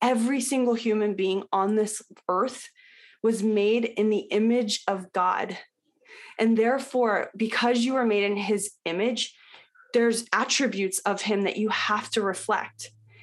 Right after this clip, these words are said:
And that is significance, glory, and worth. So just keep that in mind when you're thinking about,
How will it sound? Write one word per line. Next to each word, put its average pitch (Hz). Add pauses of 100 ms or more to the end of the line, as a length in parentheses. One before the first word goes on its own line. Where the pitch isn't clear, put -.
(220)
And 220
that 226
is 185
significance, 240 (260)
glory, 220
and 185
worth. 170 (800)
So 214
just 262
keep 285
that 254
in 226
mind 208 (200)
when 196
you're 208
thinking 208
about, 196